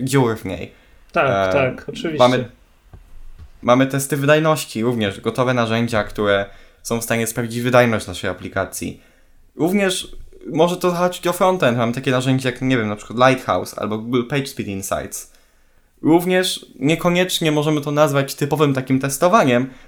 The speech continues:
Speaker 1: natomiast również jest ono w stanie sprawdzić nam wydajność naszej strony, na co my z tym zrobimy, to już jest nasza kwestia.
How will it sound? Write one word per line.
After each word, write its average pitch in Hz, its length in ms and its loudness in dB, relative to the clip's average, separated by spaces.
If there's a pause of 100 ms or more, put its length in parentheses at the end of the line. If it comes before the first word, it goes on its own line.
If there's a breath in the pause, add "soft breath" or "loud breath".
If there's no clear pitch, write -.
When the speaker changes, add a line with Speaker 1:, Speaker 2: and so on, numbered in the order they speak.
(120 loud breath)
Speaker 1:
natomiast 139 380 -2
również 156 680 0
jest 143 200 -2
ono 147 160 -2
w 143 40 -10
stanie 143 240 -2
sprawdzić 135 400 0
nam 120 140 0
wydajność 120 400 0
naszej 110 300 -4
strony, 107 360 -2
na 123 160 0
co - 140 -6
my 117 120 0
z - 100 -8
tym 120 140 0
zrobimy, 120 320 -2
to 107 80 -4
już 104 140 -4
jest 110 120 -2
nasza 107 200 -6
kwestia. 90 460 -6